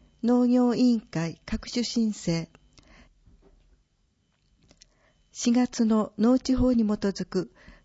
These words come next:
許可申請の受付期間は次の通りです。受付期間、四月二十三日月曜から二十五日水曜。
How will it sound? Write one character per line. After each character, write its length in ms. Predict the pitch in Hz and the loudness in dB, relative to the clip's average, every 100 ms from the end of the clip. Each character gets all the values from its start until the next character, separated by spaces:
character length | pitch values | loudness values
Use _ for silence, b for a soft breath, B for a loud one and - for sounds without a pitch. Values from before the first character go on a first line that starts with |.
| - | -6
許 120 | 247 | -4
可 160 | 262 | 0
申 260 | 254 262 254 | 2 4 2
請 280 | - 220 202 | 2 0 0
の 160 | 190 | -2
受 200 | 185 - | -4 -4
付 260 | 208 - 208 | -6 -4 -6
期 160 | - - | -6 -4
間 300 | 196 180 170 | -2 -2 -4
は 160 | 175 - | -6 -8
次 180 | - 226 | -6 -2
の 140 | 240 240 | 0 0
通 220 | 220 208 | -2 -2
り 120 | 185 | -2
で 140 | 170 175 | -4 -6
す。 140 | - _ - _ _ _ _ _ _ _ - _ _ - | -10 _ -20 _ _ _ _ _ _ _ -20 _ _ -4
受 100 | 247 | -4
付 280 | - - 233 | -2 -6 -6
期 160 | - | -6
間、 320 | - 185 180 208 b b b | -6 -4 -4 -10 b b b
四 160 | - 226 | -10 -2
月 280 | 262 - 240 | -2 0 2
二 160 | 240 | 2
十 200 | 247 240 | 2 -2
三 280 | 220 233 233 | -2 -2 -2
日 240 | 202 - | -4 -6
月 320 | 175 185 - 226 | -6 -6 -4 -2
曜 220 | 226 208 | -2 -2
か 180 | - 160 | -4 -6
ら 180 | 170 - - | -6 -10 -2
二 160 | 240 | 0
十 200 | 240 233 | 0 -2
五 140 | 214 202 | 0 -2
日 300 | 214 - 190 | -2 -4 -8
水 340 | - 208 190 | -4 -2 -2
曜。 260 | 180 175 | -2 -4